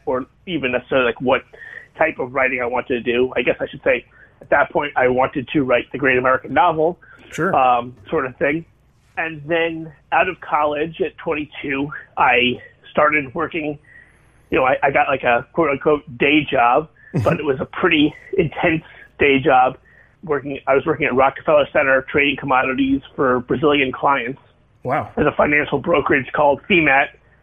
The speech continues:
Speaker 1: and then was later renamed New Edge. And so basically one of the things I really liked about this job was that the market opened very early. This was before it went electronic, so it opened at, like, seven o'clock.
Speaker 2: Mm-hmm.
Speaker 1: And then I would trade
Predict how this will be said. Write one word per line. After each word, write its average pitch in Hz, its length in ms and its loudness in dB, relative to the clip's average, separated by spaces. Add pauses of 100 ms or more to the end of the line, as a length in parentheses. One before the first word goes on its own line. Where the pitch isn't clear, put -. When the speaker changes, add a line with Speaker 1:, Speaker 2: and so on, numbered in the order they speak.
(140)
Speaker 1:
and 151 120 2
then 139 100 -2
was 135 160 -2
later 139 320 2
renamed 127 640 -2 (200)
New 170 280 4
Edge. 147 240 2 (480)
And 139 280 -2
so 135 380 2 (480)
basically 147 640 0 (300)
one 180 420 2
of 165 100 2
the - 0 -
things 170 220 4
I 143 40 4
really 147 200 2
liked 190 280 2
about 180 180 2
this 180 160 -12
job 156 320 2
was 160 100 -12
that 156 80 -18
the 139 80 -12
market 160 380 -4
opened 151 260 -8
very 127 300 -2
early. 180 480 2 (920)
This 156 140 -2
was 143 140 0
before 156 300 2
it - 60 -6
went 165 200 -2
electronic, 151 640 0
so - 100 0
it 123 60 2
opened 135 260 0
at, 135 80 0
like, 120 220 -6
seven 131 200 0
o'clock. 156 440 0 (420)
Speaker 2:
Mm-hmm. 127 240 -4
Speaker 1:
And - 100 -4
then 127 120 2
I 127 60 2
would 120 160 -4
trade 127 360 0